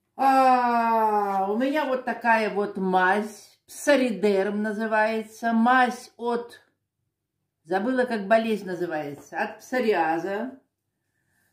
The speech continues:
А, мне её посоветовал доктор, когда я делала подкол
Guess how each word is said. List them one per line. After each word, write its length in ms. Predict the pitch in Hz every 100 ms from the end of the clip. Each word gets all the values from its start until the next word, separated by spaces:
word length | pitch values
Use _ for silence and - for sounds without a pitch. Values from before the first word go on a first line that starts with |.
| _ _ _ _ _ _ _
А, 640 | 151 180 180 180 175 170 160 139 - - - - - - - - -
мне 460 | 160 202 226 330
её 420 | 294 254 233 294 285
посоветовал 960 | 233 233 202 220 254 240 196 190 185
доктор, 640 | 185 180 180 - 208 240 - _ _ _ _ _
когда 380 | - 220 180 233
я 220 | 214 202
делала 540 | 180 208 233 185 180 175
подкол 960 | 180 208 - - 254 240 180 160 -